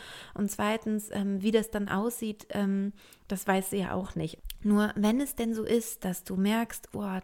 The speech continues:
das, ich hab das Gefühl, das schaffe ich jetzt nicht, das ist irgendwie zu krass, ähm, ich krieg das irgendwie nicht hin, dann ist es vielleicht ganz hilfreich zu wissen, das ist eine Phase, das ist eine Krise und es geht auch wieder vorbei und das haben fast alle Mütter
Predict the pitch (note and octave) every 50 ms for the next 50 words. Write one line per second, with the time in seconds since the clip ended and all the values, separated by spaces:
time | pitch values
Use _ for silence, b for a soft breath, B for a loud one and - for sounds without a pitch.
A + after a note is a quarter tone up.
0 | - G#3+ G#3+ G#3 - - - - - G#3 - G#3 G#3 G#3 - G3+ - - G3+ -
1 | - G#3+ G#3+ G#3+ G#3 - A3 G#3 - - - E3 G#3 - F3+ - - F#3 - -
2 | - F#3 F3+ - - - G3+ G3 - G3+ F#3+ - - G#3 G#3+ G#3 G#3 G3+ - G3+
3 | G3 G3 - - - A3+ G#3 - - - F#3 F3+ F3+ - - - - G#3 F#3+ F#3+
4 | F#3+ F#3+ - F3+ - - - G3+ F#3+ - - - - G#3 G#3+ A3 G#3+ G#3+ G#3 G#3
5 | G#3 G#3 - F#3+ F3 F3 F#3 G3 B B B B B B B B B B B B
6 | B _ _ A3 G3 G3 G3 G3 G3 - - A3 - C4+ B3+ - - - A3 G#3+
7 | G#3+ A3 A3 - - G#3+ G3+ G3 - - A#3 B3+ C4 C4 - - A#3+ A3 G#3+ -
8 | - - G#3 G3 G#3 G#3+ A3 - A3 G#3 G#3 G#3 G#3 G3+ - - G3 - G3+ F#3+
9 | G3+ F#3+ - - _ _ _ _ - - - G#3+ G3+ G#3 A3+ A#3 - B3+ G#3+ G#3
10 | - G3+ G#3 - G#3 G#3 - - - - A#3 B3 A#3 A#3+ A#3+ A#3+ - - G3+ G3+
11 | G3+ - - - - A3 A3 - G3+ - - G#3 G3+ G3+ F#3+ - G3+ F#3+ - G3
12 | F#3+ G3 G#3+ A#3 A#3+ A#3+ B B B B B - G3 G3 - - G#3 G#3+ G#3 G#3
13 | G#3 G#3 - A#3+ A#3+ A#3 - - - G#3 G#3 G#3+ A3 G#3 G#3 G#3 G#3 - - F3+
14 | F3+ F3+ F3+